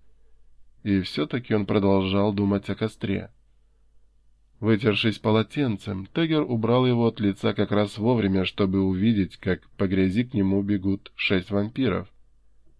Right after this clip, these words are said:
Они не пели, не принимали умоляющих поз. Они торопились. Тегер выхватил меч, но вампиры не испугались меча.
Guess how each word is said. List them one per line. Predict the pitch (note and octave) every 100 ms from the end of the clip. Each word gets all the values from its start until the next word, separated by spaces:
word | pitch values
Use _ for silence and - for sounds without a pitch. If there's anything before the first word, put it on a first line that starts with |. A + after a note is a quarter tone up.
| - - - - - - - - - _ - -
Они | A#2+ D#3
не | D3+
пели, | D3 G2+ F#2+ F#2 F#2 - - -
не | G#2+
принимали | G2+ G#2 G2+ F#2+ G2 A2+
умоляющих | A#2+ G#2 G2 F#2+ F#2+ - A2+
поз. | - G2+ F2+ - _ - - -
Они | G2 F#2+
торопились. | F#2 F#2 F#2 C3 B2+ F#2 F#2 - _ _ _ _ _ - _ _
Тегер | G#2+ G2 G2+ F#2+
выхватил | G2 G2 G2 F#2 G2+ F#2+
меч, | G#2 C3+ -
но | G#2
вампиры | F#2+ G2+ G2 C3 A2 G2
не | G#2+
испугались | G#2+ - C#3 C#3+ G2+ F2 -
меча. | G2 - G2+ F2+